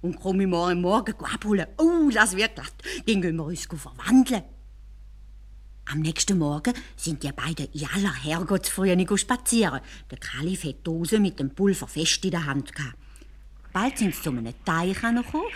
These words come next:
und haben einen Storch gesehen, der auf und ab gestolziert ist und Frösche gesucht hat. Ein anderer Storch ist gerade in die Herzflüge gekommen. Da sagt der Kalif: „Du, Manso, wie wär's, wenn wir Störch wären?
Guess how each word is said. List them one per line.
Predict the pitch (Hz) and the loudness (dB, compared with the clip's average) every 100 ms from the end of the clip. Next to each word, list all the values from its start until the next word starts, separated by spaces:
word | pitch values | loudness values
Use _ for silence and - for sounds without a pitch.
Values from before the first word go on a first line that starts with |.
| - - | -12 -6
und | - 180 | -2 0
haben | 147 | -2
einen | 113 87 | -4 -4
Storch | - - 147 156 170 - - | -4 -2 0 2 0 -4 -4
gesehen, | - 165 139 139 | -2 -2 -2 -4
der | - | -4
auf | 175 185 | 0 2
und | 190 156 | 2 4
ab | 123 - | 2 2
gestolziert | 202 - 190 196 185 196 | 0 2 2 4 0 0
ist | - | 0
und | 160 | -2
Frösche | - 160 - 180 | -2 -2 0 -2
gesucht | - 185 160 - | -2 -2 -2 -4
hat. | 147 - - - - - | -6 -8 -18 -18 -14 -6
Ein | 143 | -4
anderer | 123 165 196 | -2 -2 -2
Storch | 196 233 226 262 - - - | -2 -2 -2 -2 -6 -14 -6
ist | 151 - | -4 -4
gerade | - 123 | -6 -8
in | 214 - | -8 -2
die | |
Herzflüge | 262 240 - 180 180 156 | -2 -2 -4 -4 -4 -4
gekommen. | 147 147 127 - - - - | -6 -6 -8 -12 -18 -16 -8
Da | 156 | -6
sagt | 151 139 135 | -2 -2 -4
der | 151 | -6
Kalif: | - 139 139 143 131 - - - - - - - - - | -4 -2 -2 -2 -4 -10 -16 -18 -18 -18 -16 -12 -12 -2
„Du, | 185 240 180 196 - | 6 6 6 0 -4
Manso, | - 214 240 254 190 - - - | 4 10 12 10 6 2 -8 -6
wie | 160 160 | -2 4
wär's, | 175 220 220 | 6 6 6
wenn | 196 | 4
wir | 175 | 4
Störch | - - 135 208 196 | -2 -6 -2 -2 0
wären? | 190 214 233 165 | 6 8 8 4